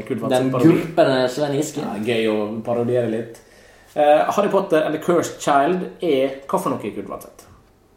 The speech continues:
Speaker 2: Det er noe fra Harry Potter-universet.
Speaker 1: Det er helt rett. Det er et teaterstykke som settes opp i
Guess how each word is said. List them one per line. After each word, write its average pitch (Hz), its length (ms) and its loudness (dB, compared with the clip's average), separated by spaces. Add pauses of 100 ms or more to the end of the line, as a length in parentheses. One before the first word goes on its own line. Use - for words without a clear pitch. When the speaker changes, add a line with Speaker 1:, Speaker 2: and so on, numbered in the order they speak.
(720)
Speaker 2:
Det 135 140 2 (180)
er 85 1200 -2
noe 120 400 -8
fra 127 380 2
Harry 139 240 0
Potter-universet. 120 1080 -4
Speaker 1:
Det - 100 -14
er - 160 -8
helt 190 140 -6
rett. - 320 -14 (380)
Det 160 140 -4
er 170 320 -2
et - 140 -10 (100)
teaterstykke - 880 -8 (440)
som 123 480 -4
settes 139 380 -6
opp - 320 -10
i 117 380 -6